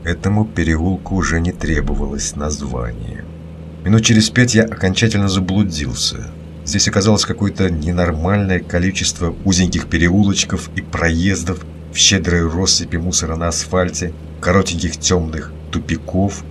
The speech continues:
и арок в сомкнутых стенах домов, открывающих проезд в непроходные и проходные, но все равно непроходимые дворы, больше похожие на снегохранилище.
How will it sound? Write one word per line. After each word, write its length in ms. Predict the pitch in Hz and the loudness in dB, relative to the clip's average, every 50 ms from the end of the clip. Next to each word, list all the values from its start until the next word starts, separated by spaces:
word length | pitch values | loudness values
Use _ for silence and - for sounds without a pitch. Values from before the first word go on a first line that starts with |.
| - 78 - | -12 -8 -6
и 120 | - - - | -6 -6 -2
арок 440 | - 101 98 98 98 92 95 92 - | 2 4 4 6 6 4 2 -2 -2
в 40 | - | -4
сомкнутых 580 | - - 85 85 - - 98 95 - - - - | -2 0 0 -2 -2 -4 -4 -2 -2 -2 -4 -6
стенах 600 | - - - - - - 90 87 87 85 78 69 | -6 -8 -8 -4 -2 0 0 2 0 0 -2 0
домов, 360 | 90 87 87 90 87 80 78 80 - 85 | 0 0 0 0 -2 -2 -4 -8 -10 -10
открывающих 680 | 85 - - 92 87 87 90 85 - - - - - | -8 -4 -2 0 2 4 4 4 4 2 2 0 -4
проезд 480 | 80 - 82 85 87 92 107 107 - - - | -4 -2 0 2 4 4 4 4 2 0 -8
в 60 | - 80 | -6 -4
непроходные 840 | 85 85 - 82 82 - - 85 76 73 73 82 95 98 101 98 98 | -4 -2 -2 -2 -2 0 0 0 0 0 0 0 2 4 4 4 2
и 160 | 90 - 92 | 2 0 -4
проходные, 840 | - - 80 78 - - 85 78 73 82 90 98 104 107 107 101 - - - - - | -4 -2 -2 -2 0 0 -2 -2 -2 0 2 4 4 4 4 2 0 -4 -14 -10 -6
но 100 | 82 82 | -4 -2
все 180 | - - - | 0 0 2
равно 380 | 90 90 87 90 98 98 95 - - - - - | 2 2 2 4 2 2 0 -2 -6 -10 -6 -2
непроходимые 1040 | 82 90 - - - 90 90 - 95 92 85 76 78 95 98 90 87 90 87 87 | -2 -2 -2 0 0 0 0 2 2 2 2 2 2 0 0 0 0 0 0 0
дворы, 640 | 76 69 - 65 67 87 87 87 87 87 85 82 78 - - 80 78 | -2 -4 -4 -2 0 2 2 2 2 2 2 0 -2 -8 -14 -10 -4
больше 280 | 71 85 82 - - - | 0 0 2 2 2 2
похожие 520 | - 80 78 - 90 85 80 85 82 76 | 0 0 0 0 0 2 2 2 2 2
на 100 | 73 80 | 0 -2
снегохранилище. 1300 | 78 - - 85 80 78 80 76 - - 78 87 90 87 82 80 69 62 62 - - - - - 60 58 | -2 -2 -2 -2 0 0 0 0 0 0 2 2 2 4 2 0 0 -2 -2 -2 0 -2 -2 -2 -4 -8